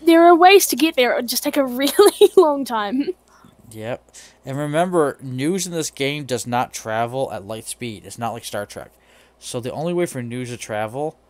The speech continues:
Speaker 2: is by word of mouth from ship to ship. As you go places,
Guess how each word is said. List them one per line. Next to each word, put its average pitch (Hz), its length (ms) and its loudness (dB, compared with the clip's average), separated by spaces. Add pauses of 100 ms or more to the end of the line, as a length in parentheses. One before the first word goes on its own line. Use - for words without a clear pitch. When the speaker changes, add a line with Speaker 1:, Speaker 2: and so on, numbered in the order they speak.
(500)
Speaker 2:
is 113 600 -8 (260)
by 117 360 0
word 127 280 -6
of 123 80 -2
mouth 113 280 -4
from 113 80 -20
ship - 260 -14
to - 60 -18
ship. - 260 -12 (1120)
As 107 180 -14
you 113 60 -14
go 120 180 -8
places, - 380 -14